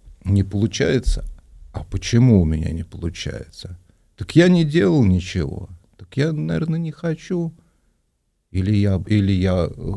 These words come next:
хочу, но боюсь». Вот человек начинает как-то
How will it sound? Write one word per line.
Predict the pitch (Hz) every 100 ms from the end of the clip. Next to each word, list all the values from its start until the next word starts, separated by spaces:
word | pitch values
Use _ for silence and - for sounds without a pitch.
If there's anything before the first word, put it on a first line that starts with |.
| 98
хочу, | 101 98 98 - 127
но | 92 90
боюсь». | 76 92 82 73 -
Вот | 139 -
человек | - 95 135
начинает | - - - 95 95
как-то | - 92 - 78 -